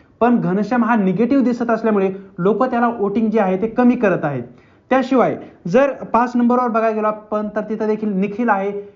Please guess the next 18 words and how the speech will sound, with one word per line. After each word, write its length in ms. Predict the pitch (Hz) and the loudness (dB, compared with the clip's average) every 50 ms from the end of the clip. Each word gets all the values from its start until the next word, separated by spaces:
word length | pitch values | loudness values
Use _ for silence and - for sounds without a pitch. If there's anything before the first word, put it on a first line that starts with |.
| _ - | _ -8
निखिल 380 | 170 185 208 240 233 - 294 254 | -4 -2 -2 -2 0 0 0 0
बिग 140 | 240 240 202 | 0 0 2
बॉसच्या 280 | 233 240 240 240 254 | 2 0 0 0 0
घरामध्ये 360 | 226 208 202 208 214 220 220 220 | -2 0 -2 0 0 0 -2 -2
काहीच 500 | 220 - - 220 214 214 214 240 233 240 | -2 -2 -2 -2 -2 0 -2 -4 -2 -2
आणि 180 | 220 214 220 | -2 -2 -2
कुठेही 440 | 214 - 208 202 202 208 202 202 214 | -2 -4 -4 -4 -2 -2 -2 -2 -2
दिसत 380 | 185 165 180 175 175 214 214 214 | -2 -2 -2 -2 -2 -4 -4 -2
नाहीये, 360 | 214 190 180 175 175 175 - - - - - | 0 0 0 0 0 -2 -6 -12 -16 -8 -4
ना 140 | 208 240 247 | -2 -2 0
टास्कमध्ये 540 | 240 - 233 233 240 233 - 233 226 226 | 0 0 -2 -2 0 0 0 2 2 2
दिसतोय, 400 | 220 208 214 214 - 208 202 208 202 - - - - | 2 0 -2 -4 -4 -4 -2 -2 -4 -6 -10 -12 -6
ना 120 | 185 202 196 | -4 -4 -2
घरामध्ये 460 | 170 160 165 180 190 202 208 202 202 | -2 -2 -2 -2 -2 0 0 -2 0
काही 240 | 202 202 202 202 202 | 0 0 -2 -2 -2
तिचं 160 | 190 - 196 | -2 -2 -2
इन्व्हॉल्वमेंट 560 | 170 185 175 175 185 180 180 170 175 170 160 | 0 2 2 2 2 2 2 0 0 -2 -2
दिसते. 420 | 151 151 151 - 143 127 113 - | -2 -4 -4 -4 -8 -8 -8 -10